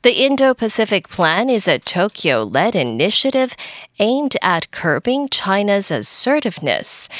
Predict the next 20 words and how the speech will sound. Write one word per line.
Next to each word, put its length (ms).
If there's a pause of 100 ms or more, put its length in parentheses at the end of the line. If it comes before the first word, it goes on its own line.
(240)
and 240
will 300
include 680
Japan's 680
assistance 960
to 240
emerging 640
economies, 1000 (320)
support 640
for 220
maritime 680
security, 920 (400)
and 220
the 80
provision 600
of 220
Coast 460
Guard 320
patrol 480
boats 440